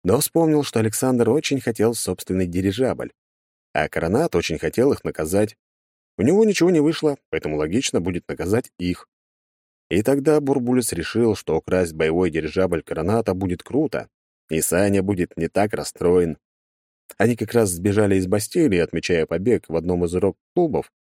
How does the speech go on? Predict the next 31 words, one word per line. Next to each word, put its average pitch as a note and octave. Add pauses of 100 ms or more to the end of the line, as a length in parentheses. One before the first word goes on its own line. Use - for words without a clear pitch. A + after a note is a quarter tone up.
(300)
где F#2+
местные F2+
пролетарии F2
с -
удовольствием G2+
слушали F2
рассказы E2+
двух F2
старых D#2+
одаренных, G2 (340)
не G2+
забывая F2+
подливать F#2
им F2+
пиво. C#2+ (540)
Когда A2+
Бурб A2
спросил, A2+
где F#2
можно F2
угнать F2+
дирижабль, F#2 (360)
оказалось, A#2+
что -
один G#2
из F2
слушателей A#2+
работал C3+
на F2
местной G#2
верфи, C#3+